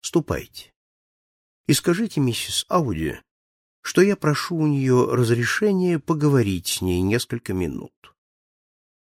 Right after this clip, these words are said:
Паспорту нехотя подчинился и покинул комнату, направившись к молодой женщине, которой и сообщил о просьбе своего хозяина.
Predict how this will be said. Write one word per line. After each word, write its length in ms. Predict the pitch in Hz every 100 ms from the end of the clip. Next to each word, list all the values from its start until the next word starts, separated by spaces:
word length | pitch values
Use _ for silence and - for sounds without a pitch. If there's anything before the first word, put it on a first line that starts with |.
| _ _ _ _ -
Паспорту 680 | 107 - 107 - 170 - -
нехотя 440 | 110 110 - 78 -
подчинился 760 | 80 - - 101 165 151 87 - _ _ _ _ -
и 80 |
покинул 680 | 170 156 - - 120 110 95
комнату, 560 | - 139 175 185 - 160
направившись 760 | 85 - 95 139 139 - -
к 80 | -
молодой 400 | 101 95 85 110
женщине, 680 | 101 139 110 - - 87 80 _ _
которой 380 | 110 110 147 180
и 140 | 226
сообщил 760 | - - 175 - - - 104 90
о 80 | 95
просьбе 460 | 98 110 139 151
своего 440 | 160 - 92 71 85
хозяина. 680 | - 87 - - - -